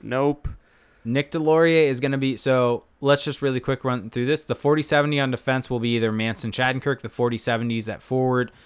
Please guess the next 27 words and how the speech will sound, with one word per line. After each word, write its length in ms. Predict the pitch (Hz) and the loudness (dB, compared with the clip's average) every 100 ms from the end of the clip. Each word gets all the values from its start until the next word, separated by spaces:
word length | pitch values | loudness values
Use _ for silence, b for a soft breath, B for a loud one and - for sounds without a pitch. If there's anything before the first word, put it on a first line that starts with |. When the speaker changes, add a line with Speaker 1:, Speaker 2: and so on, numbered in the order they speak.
| b b b | b b b
Speaker 2:
will 500 | 123 123 120 113 113 - _ _ _ | 4 6 8 6 4 -2 _ _ _
probably 360 | 143 156 202 | 6 8 8
be 320 | 180 170 165 135 | 6 2 0 2
Henrique 600 | 139 131 123 147 147 - - | 2 2 4 4 2 -8 -2
and 480 | 127 117 113 110 - - | 2 2 2 0 -4 -4
Deslauriers 1000 | 131 123 120 135 139 139 135 127 123 120 _ _ | -2 2 4 4 4 4 6 6 4 0 _ _
or, 240 | 117 101 - _ | -2 -2 -6 _
and 260 | 127 107 98 | -4 -2 -2
Grant, 540 | 110 110 160 - - - | -2 0 0 -2 -12 -6
and 140 | 117 | -2
you 80 | 117 | 2
only 160 | 120 | 2
need 240 | 117 101 - | 0 -2 -4
two. 320 | - 117 90 | 0 2 0
So 140 | - | -2
the 80 | 113 | 0
Ducks, 280 | 123 170 - b b b b | 2 2 0 b b b b
even 260 | 175 185 208 | 2 4 4
if 120 | 202 | 4
they 140 | 185 | 6
were 220 | 156 139 147 | 6 6 6
to 80 | |
want, 340 | 131 123 131 - | 4 2 0 -4
wanted 440 | 127 127 131 139 | -2 2 4 4
to 60 | - | 0
protect 380 | 123 123 123 - | -4 -2 -2 -2
Henrique, 460 | 120 110 143 165 | -2 0 -2 -4